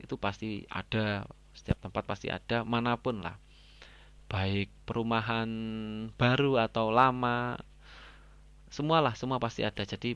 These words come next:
bukan karena, kadang bukan karena serem atau angker, tapi memang ya kita harus sadar bahwa pasti ada hal-hal seperti itu.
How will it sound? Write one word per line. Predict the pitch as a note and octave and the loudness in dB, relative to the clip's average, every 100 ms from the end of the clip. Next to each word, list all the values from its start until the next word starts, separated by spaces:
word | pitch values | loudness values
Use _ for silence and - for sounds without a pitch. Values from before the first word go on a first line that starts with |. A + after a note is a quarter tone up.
| - | -6
bukan | - G#2 G2+ | -8 -6 -2
karena, | G#2 G#2 G#2 G2+ | -2 -2 -2 -2
kadang | G#2+ - C3 A#2 | -4 -2 -4 -4
bukan | G#2 G2+ | -4 -4
karena | G2 G2+ G2+ | -2 -4 -4
serem | G2+ - G#2+ - | -6 -6 -6 -6
atau | G2 - | -4 -2
angker, | G#2+ A2 A#2 - | -2 -2 -4 -2
tapi | - G2 A2+ | -4 -4 -4
memang | A2+ G#2+ G#2 - - - - - - - - - | -4 -4 -6 -10 -20 -20 -20 -20 -20 -20 -20 -6
ya | F#2+ | -4
kita | F#2 G2+ G#2+ | -4 0 0
harus | G2 F#2+ | 0 -4
sadar | G2+ G#2 F#2+ F2+ - | -6 -4 -6 -8 -14
bahwa | - F2+ F2+ E2+ - - - - - | -8 -6 -6 -8 -14 -20 -20 -20 -16
pasti | - G2 C#2+ | -12 -6 -4
ada | F#2+ - F#2+ E2 F#2 | -4 -4 -6 -6 -8
hal-hal | G2 F#2+ F2+ | -6 -6 -8
seperti | - - F2+ - | -10 -6 -6 -4
itu. | A#2 C3+ | 0 0